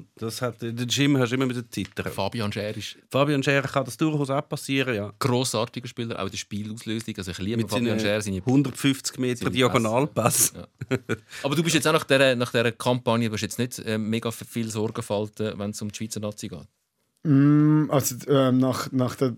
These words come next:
Speaker 3: zwei letzten Spielen nachher zum Glück ein bisschen weniger. Also die zweite Halbzeit gegen Spanien hat mich nachher eigentlich schon recht überzeugt. Und, und am,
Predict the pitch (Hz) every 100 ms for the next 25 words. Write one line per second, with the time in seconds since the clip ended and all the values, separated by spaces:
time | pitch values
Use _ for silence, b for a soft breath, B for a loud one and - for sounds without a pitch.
0 | - - 131 151 147 147 - 120 139 135
1 | 135 123 - 110 135 - 131 113 131 147
2 | 131 113 - 110 - 117 123 120 117 120
3 | - 123 107 101 - 113 123 131 127 131
4 | 127 120 120 123 120 120 123 - 123 120
5 | 120 - 107 - - 123 - - - 107
6 | 104 95 101 101 95 104